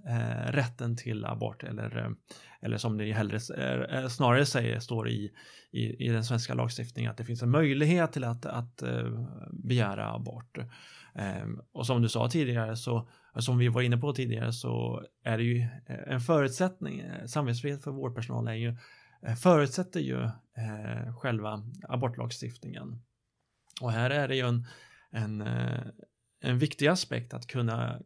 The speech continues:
kunna se att, nej, men det här är ju inte ett essentiell uppgift för barnmorskor. Man söker inte till barnmorskeyrket för att med-, medverka till aborter, utan man söker sig till barnmorskeyrket först och främst för att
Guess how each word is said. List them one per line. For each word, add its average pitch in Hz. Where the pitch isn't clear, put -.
kunna 117
se 120
att, 120
nej, 123
men 120
det 123
här 120
är 139
ju 175
inte 135
ett 120
essentiell 120
uppgift -
för 110
barnmorskor. 113
Man 120
söker 120
inte 143
till 123
barnmorskeyrket 117
för 110
att 110
med-, 123
medverka 113
till 110
aborter, 120
utan 120
man 135
söker 117
sig 160
till 143
barnmorskeyrket 123
först 123
och -
främst 123
för 110
att 110